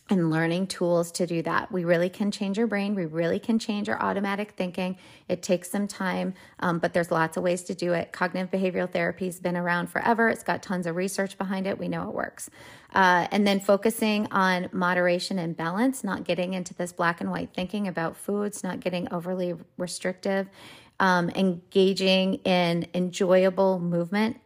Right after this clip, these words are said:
patterns when you're ready for it, and then really prioritizing that self-care and stress management, which I just kinda went over. That really incorporates a lot of different things. But really by adopting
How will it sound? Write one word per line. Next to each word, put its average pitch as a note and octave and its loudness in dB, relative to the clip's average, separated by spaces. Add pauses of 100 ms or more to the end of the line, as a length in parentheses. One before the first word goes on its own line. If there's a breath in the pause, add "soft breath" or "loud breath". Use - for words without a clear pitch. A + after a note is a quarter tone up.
(120)
patterns F3+ 0
when F3 -2
you're E3+ -2
ready E3+ 0
for F3 0
it, F3 -2 (380 loud breath)
and F#3+ 2
then F#3 2
really F#3+ 4
prioritizing E3+ -2 (640)
that E3+ 0
self-care E3 -4
and D#3+ -4
stress D#3+ -8
management, - -6
which - -6
I - -4
just - -8
kinda - -6
went - -6
over. - -4
That - -6
really F3 0
incorporates F3 -4
a - -6
lot F3 -4
of F3+ -8
different F3 -8
things. - -8 (340 loud breath)
But A3 4
really C#4+ 4
by G3+ 2
adopting F#3 -2